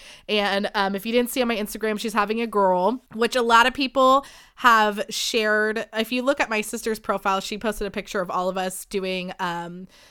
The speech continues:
the little cannon. So what happened was, and listen, I, I, she knows I'm mad about this, so obviously I'm gonna talk about it, but she told me that I was gonna get to be the one who knew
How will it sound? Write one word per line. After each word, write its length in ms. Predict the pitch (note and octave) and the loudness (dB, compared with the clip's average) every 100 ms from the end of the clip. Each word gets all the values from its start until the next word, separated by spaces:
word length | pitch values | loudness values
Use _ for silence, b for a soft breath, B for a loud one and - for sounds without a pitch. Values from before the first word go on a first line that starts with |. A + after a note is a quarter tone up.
| b F#3+ | b -6
the 200 | G#3 G3 | -4 -2
little 420 | G3 F#3+ F#3+ F#3 | 0 0 -2 -4
cannon. 580 | - A#3 G3+ G#3 A#3 C4+ | -8 -2 0 0 0 0
So 160 | - | 0
what 120 | D4 E4+ | 2 4
happened 400 | D#4+ F#4+ G4 G#3+ | 4 4 2 0
was, 540 | F#3 F3 F#3+ G#3+ - _ _ - | -4 -6 -8 -8 -12 _ _ -2
and 120 | D4+ | 2
listen, 220 | G4 C4 | 2 2
I, 240 | B3+ F4 G#4+ - b b b - | 6 6 4 -10 b b b 2
I, 200 | E4 F#4 | 4 4
she 220 | - A4+ | 2 6
knows 200 | G#4+ A4+ A4 | 8 8 8
I'm 120 | E4 | 6
mad 200 | G#3+ F#3+ | 4 4
about 240 | A#3+ B3+ | 6 6
this, 220 | C#4+ C#4+ - | 6 4 4
so 180 | B3+ - | 2 6
obviously 580 | G3+ G#3 A#3+ - A#3 A3 | 6 8 4 2 2 2
I'm 120 | G#3+ | 2
gonna 160 | F#3+ | -2
talk 280 | F#3 E3 F3 | -2 -4 -2
about 260 | A3+ B3 C4+ | 2 4 4
it, 240 | D4 C#4+ B B B A3 | 2 0 B B B 0
but 220 | C4+ B3+ | 2 2
she 260 | - F4+ | 0 2
told 300 | G#4 F4 D4+ | 2 2 2
me 540 | C4 A#3+ B3 F3+ D#3+ - _ _ | 0 0 0 -2 -8 -14 _ _
that 160 | A#3+ A#3+ | 0 6
I 220 | B3 C#4 | 8 8
was 160 | E4 | 2
gonna 180 | - D4+ | -2 -2
get 160 | C#4+ C#4+ | 0 -2
to 60 | B3 | -2
be 120 | C4 | -4
the 100 | B3+ | -2
one 520 | G#3+ F#3+ F#3+ F#3+ F#3+ b b _ | 0 2 0 -2 -6 b b _
who 180 | C#4+ C4+ | -2 0
knew 640 | B3 B3+ B3+ B3+ C4 C#4 | 0 2 2 2 2 0